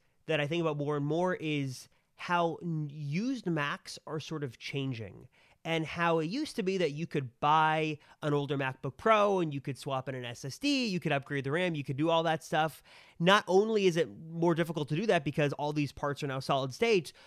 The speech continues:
but now with this transition to Apple Silicon and Apple Silicon being so much better, it's almost hard to justify,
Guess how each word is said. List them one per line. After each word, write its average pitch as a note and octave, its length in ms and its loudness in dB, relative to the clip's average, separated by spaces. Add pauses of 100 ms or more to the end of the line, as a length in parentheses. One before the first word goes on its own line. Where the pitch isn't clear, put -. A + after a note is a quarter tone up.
(260)
but F#3+ 120 2
now F3+ 360 0
with G3 280 2
this F3 220 -2
transition E3+ 480 -2
to C#3 60 -4
Apple D3 220 -6
Silicon E3+ 640 -2
and D3 120 -4
Apple D#3+ 240 -2
Silicon D#3 420 -4
being C#3 260 -2
so D#3 320 -2
much C#3+ 280 -6
better, F3+ 480 0 (520)
it's G#3 220 2
almost G#3+ 500 4
hard F#3 340 0
to E3 80 0
justify, D3 960 2